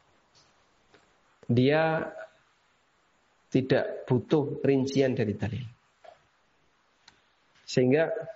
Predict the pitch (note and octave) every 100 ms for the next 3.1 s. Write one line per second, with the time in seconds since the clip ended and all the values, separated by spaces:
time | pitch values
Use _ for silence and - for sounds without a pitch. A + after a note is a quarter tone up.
0 | - _ - D#3 E3 E3+ D#3 F3+ G3 F3+
1 | E3+ E3 E3+ E3+ C#3 C3+ E3+ E3 F#3+ G#3+
2 | G3+ D#3 F#3 F#3+ G3 F#3+ F#3 F#3 D#3+ D#3